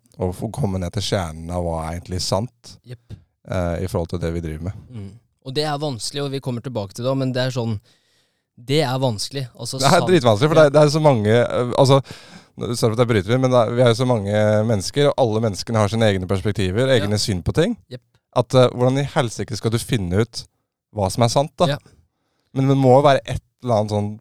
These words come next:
Speaker 1: punkt imellom der, hvor alle kan være enige om at det er ok, en stein er en stein.
Speaker 2: Ja.
Speaker 1: For hvis alle går rundt og sier at nei, det er et fjell, noen
Speaker 2: Ja.
Speaker 1: sier at det er stein, noen sier at det er grus, noen sier at det er sand, ikke sant?
Speaker 2: Det er he-, det blir helt umulig.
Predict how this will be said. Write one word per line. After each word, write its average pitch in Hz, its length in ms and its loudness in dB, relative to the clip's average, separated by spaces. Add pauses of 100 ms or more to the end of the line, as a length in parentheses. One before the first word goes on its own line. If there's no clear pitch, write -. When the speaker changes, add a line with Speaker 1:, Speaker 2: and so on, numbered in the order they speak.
Speaker 1:
punkt 107 340 -6
imellom 92 320 -2
der, 113 160 2
hvor 113 140 0
alle 98 220 0
kan 104 120 -4
være 107 160 0
enige 92 140 -2
om 95 140 -4
at - 80 -6
det 113 100 0
er 107 40 2 (260)
ok, - 40 -14 (520)
en 110 80 -4
stein 104 320 -2
er 90 120 0
en 90 80 -8
stein. - 280 -10 (140)
Speaker 2:
Ja. 127 140 -12 (1600)
Speaker 1:
For 123 80 2
hvis 123 120 4
alle 113 220 4
går 110 160 4
rundt 107 100 -2
og 107 80 -4
sier 113 100 0
at 104 60 -2
nei, 113 160 2
det 113 80 0
er 110 80 0
et - 80 -20
fjell, 113 280 0 (460)
noen 110 100 -4
Speaker 2:
Ja. 98 60 -2
Speaker 1:
sier 110 80 -2
at 101 40 -2
det 110 120 0
er - 60 -10
stein, 110 240 2
noen 104 160 -4
sier 101 140 -4
at 98 60 -8
det 101 100 -8
er 101 200 0 (320)
grus, 117 380 -2
noen 107 160 -2
sier 101 120 -2
at 95 80 -4
det 104 80 -4
er 101 40 -2
sand, 113 400 0 (100)
ikke 107 120 -14
sant? 117 300 -4 (1300)
Speaker 2:
Det 135 100 -4
er 123 220 -4
he-, 135 180 -6
det 139 100 -8
blir 131 120 -4
helt 123 200 -6
umulig. 127 420 -6